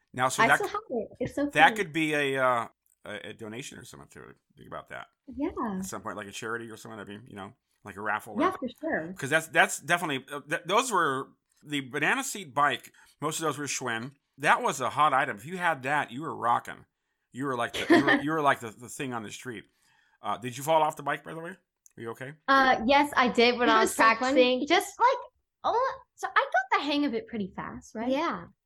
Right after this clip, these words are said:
Speaker 1: Did
Speaker 2: Yeah,
Speaker 1: you
Speaker 2: I only fell, like, three times. It was just so hard to, like,
Speaker 1: <clears throat>
Speaker 2: I don't know, control it and everything at first, but then I got used to it.
Speaker 1: Violet, did you ride it too?
Speaker 3: Um, no, I was way too scared. Like, when
Speaker 2: I
Speaker 3: I
Speaker 2: also
Speaker 3: saw her
Speaker 2: didn't
Speaker 3: fall,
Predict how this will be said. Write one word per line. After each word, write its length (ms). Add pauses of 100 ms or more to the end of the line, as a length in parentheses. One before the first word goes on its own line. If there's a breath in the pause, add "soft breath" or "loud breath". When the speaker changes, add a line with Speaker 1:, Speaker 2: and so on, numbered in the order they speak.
(120)
Speaker 1:
Did 120
Speaker 2:
Yeah, 80
Speaker 1:
you 20
Speaker 2:
I 260
only 160 (120)
fell, 120
like, 220
three 140
times. 280 (340 loud breath)
It 140
was 180
just 220
so 300
hard 460
to, 140
like, 220
Speaker 1:
<clears throat> 260 (120)
Speaker 2:
I 160
don't 120
know, 180
control 480
it 80
and 100
everything 320
at 80
first, 260
but 300
then 160
I 80
got 180
used 200
to 80
it. 120 (180)
Speaker 1:
Violet, 320
did 140
you 120
ride 140
it 100
too? 280 (460 soft breath)
Speaker 3:
Um, 320
no, 160
I 100
was 180
way 160
too 140
scared. 240
Like, 140
when 100
Speaker 2:
I 60
Speaker 3:
I 20
Speaker 2:
also 260
Speaker 3:
saw 80
her 140
Speaker 2:
didn't 100
Speaker 3:
fall, 360